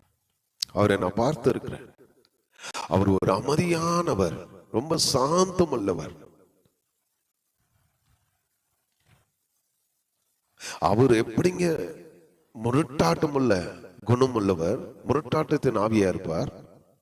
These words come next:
எபேசியர் நாலு முப்பது சொல்லுகிறது,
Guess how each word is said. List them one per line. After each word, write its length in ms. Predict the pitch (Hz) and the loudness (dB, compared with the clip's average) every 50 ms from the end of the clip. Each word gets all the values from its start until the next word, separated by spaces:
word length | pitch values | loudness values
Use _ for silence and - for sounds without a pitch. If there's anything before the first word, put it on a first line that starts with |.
| _ _ _ _ _ _ _ _ _ _ _ _ _ _ - - - - - | _ _ _ _ _ _ _ _ _ _ _ _ _ _ -14 -12 -10 -8 -4
எபேசியர் 880 | - 101 117 147 156 147 - 147 139 127 110 104 90 110 107 - - - | 0 2 2 4 4 2 4 4 4 4 4 2 0 -4 -8 -14 -12 -6
நாலு 300 | 107 117 117 139 160 151 | -2 0 2 2 2 2
முப்பது 420 | 120 117 127 - - 156 131 123 110 | 2 0 0 0 2 2 2 2 0
சொல்லுகிறது, 840 | 104 110 113 143 151 147 127 113 101 104 127 156 - - 143 - | 0 0 0 2 2 2 2 2 0 0 -2 -2 -4 -6 -12 -16